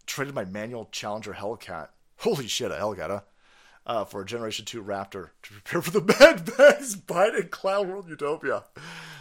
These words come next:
Oh, you'll get out of it. All right, holy shit. Meanwhile, this year, G M is putting, like, sixty million into E Vs, one billion to developing new, uh, V eights. Uh, Oh, that's interesting.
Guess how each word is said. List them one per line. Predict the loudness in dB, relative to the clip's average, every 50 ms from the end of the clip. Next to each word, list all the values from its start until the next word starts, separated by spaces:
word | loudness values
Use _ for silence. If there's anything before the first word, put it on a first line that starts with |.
| -14 -12
Oh, | -10 -8
you'll | -8 -8
get | -6 -4 -4
out | -2 -2 -4
of | -4
it. | -4
All | -4
right, | -4 -4 -4 -6
holy | -6 -8 -8 -8
shit. | -8 -8 -6 -6 -6 -6 -10 -16 -20 -20 _ _
Meanwhile, | -8 -4 -2 -2 -2
this | -2 -4 -6 -6 -6 -6
year, | -6 -6 -6
G | -6 -8 -8 -6 -6
M | -6
is | -8 -10
putting, | -12 -14 -14 -14 -14
like, | -14 -10
sixty | -10 -8 -8 -8 -10 -12 -12
million | -10 -10 -10 -8 -10
into | -10 -12 -12
E | -14 -14 -12 -12 -10
Vs, | -10 -10 -10 -10 -10
one | -10 -10 -8
billion | -8 -8 -8 -8 -8
to | -10 -14 -16
developing | -12 -8 -6 -4 -4 -6 -6 -10 -12 -12 -14 -18 -20 _ _ -14
new, | -12 -10 -10 -10 -10 -12
uh, | -12 -12 -12 -12
V | -10 -10 -8
eights. | -8 -10 -10 -12 -14 -16 _ _ _ _ _ _ _ _ _ _ _ _ _ _ _ _ _ _ -10
Uh, | -6 -4 -4 -4 -4 -8 -12 _ _ _ _ _ _ _ _ _ _ 4
Oh, | 6 6 6
that's | 6 2 2 0 0 -2
interesting. | -6 -6 -6 -10 -10 -10 -8 -8 -8 -8